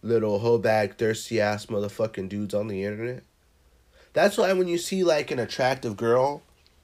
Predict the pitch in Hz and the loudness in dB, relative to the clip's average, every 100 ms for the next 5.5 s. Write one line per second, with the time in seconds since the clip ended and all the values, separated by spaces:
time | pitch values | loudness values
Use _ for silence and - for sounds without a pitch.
0 | _ _ - 127 - 151 - - - _ | _ _ -10 -8 -6 -6 -6 -10 -20 _
1 | _ _ _ _ _ _ _ 170 170 _ | _ _ _ _ _ _ _ -10 -10 _
2 | - 170 - 214 202 190 202 190 196 220 | 0 0 2 -4 -4 -2 0 0 -2 -10
3 | - _ - _ - 190 190 190 185 202 | -12 _ -20 _ -2 0 2 2 4 4
4 | 240 180 - _ _ _ _ _ 139 160 | 4 0 -2 _ _ _ _ _ -4 0
5 | 170 180 208 311 | 0 0 -2 -4